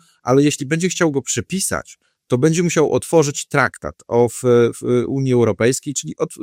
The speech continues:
jak rozumiem, Niemcy też pewnie dodadzą tam zapis, zlikwidują zasadę konsensusu i otworzy się też ścieżka, która pozwoli w, na innych warunkach wejść do Unii Europejskiej Ukrainy. I tu docieramy do sedna sprawy.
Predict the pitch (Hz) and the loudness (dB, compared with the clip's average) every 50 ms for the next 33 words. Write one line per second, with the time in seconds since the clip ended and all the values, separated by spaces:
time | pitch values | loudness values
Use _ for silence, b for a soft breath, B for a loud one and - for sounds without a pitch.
0 | 151 147 135 143 143 135 - 147 131 151 156 147 139 131 135 147 156 143 - 120 | -4 -2 -2 -2 -4 -4 -2 -4 -2 0 0 0 2 2 2 2 2 0 -4 -6
1 | - 123 - _ 127 131 120 123 123 123 113 b b b b b b b b 110 | -6 -6 -6 _ -2 0 2 2 2 2 0 b b b b b b b b -6
2 | 117 113 110 131 123 135 127 131 135 131 117 127 113 113 113 131 123 - 127 113 | -4 2 2 4 6 6 4 4 2 0 0 0 0 2 2 2 0 0 -4 -8
3 | - - - 107 107 113 113 139 135 - - 120 135 139 135 127 117 107 113 - | -8 -6 -6 -4 -4 -4 -4 -4 -6 -6 -6 -2 2 2 4 4 2 0 -2 -2
4 | 127 113 113 107 - 123 117 107 - 117 113 107 - 208 190 - 147 151 151 b | -2 -2 -2 -2 -2 0 -2 -2 0 -2 -2 0 0 -2 -2 0 -2 -4 -4 b
5 | b b b b b _ _ - 160 156 147 139 - - - 214 214 185 170 - | b b b b b _ _ -6 -2 0 0 0 0 2 2 4 4 4 2 2
6 | - 135 - 127 117 - - - - - - - 185 165 127 - - - - 127 | 0 -2 0 0 0 0 -2 -4 -6 -6 -2 2 4 4 4 2 -2 -2 -2 0
7 | 139 180 190 - _ - 156 147 123 - 147 139 120 123 127 156 165 160 160 143 | 0 0 -2 -4 _ 0 0 0 0 0 0 -2 0 0 2 2 4 4 4 2
8 | 127 120 110 - - 117 107 113 120 127 139 143 135 - 165 180 180 170 160 139 | 2 0 -2 -2 -6 -12 -10 -8 -4 -2 0 0 0 2 2 2 2 4 2 2
9 | 120 120 123 120 131 147 143 - 143 127 120 117 123 139 139 143 - - - 123 | 2 4 4 4 4 2 0 0 -2 -2 -2 0 2 2 2 2 2 -2 -10 -10
10 | 127 123 127 - 131 147 151 147 139 131 123 117 101 - 127 127 - - - 123 | -4 -2 -2 -2 0 -2 -2 0 2 2 2 2 2 2 0 0 0 -2 -8 -10
11 | - - 127 - - 120 117 117 107 90 82 - - 113 - 175 170 185 - - | -8 -8 -10 -4 -2 0 2 2 0 0 -4 -8 -12 -10 -4 0 2 2 2 2
12 | 160 143 147 151 147 131 123 117 - - 147 135 131 131 120 - - - 123 107 | 0 -2 -2 -2 -4 -4 -6 -6 -2 -2 -2 -2 -2 -4 -4 -4 -4 -2 -2 -2
13 | 95 85 85 - | -2 -2 -6 -14